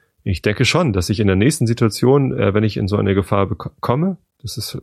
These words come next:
bei mir ein bisschen seltener als bei dir, weil ich halt weniger Fahrrad fahre, aber ich fahre auch jeden Tag Fahrrad und es gibt auch eine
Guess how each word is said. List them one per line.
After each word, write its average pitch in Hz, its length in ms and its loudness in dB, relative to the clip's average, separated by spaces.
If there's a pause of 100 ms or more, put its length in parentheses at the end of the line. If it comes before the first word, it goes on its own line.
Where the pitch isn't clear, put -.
bei 98 120 0
mir 104 180 4
ein 101 60 2
bisschen 104 260 -2
seltener 107 360 2
als 101 160 -2
bei 101 140 0
dir, 120 240 4
weil 104 120 2
ich 98 120 -4
halt 98 180 -2 (400)
weniger 104 360 2
Fahrrad 127 280 -2
fahre, 131 200 0
aber 110 120 -2
ich 92 60 -4
fahre 107 160 -2
auch 123 160 0
jeden 135 200 0
Tag 123 200 0
Fahrrad 120 400 0
und 107 100 -4
es 92 140 -8
gibt - 180 -10
auch - 240 -4
eine 107 160 0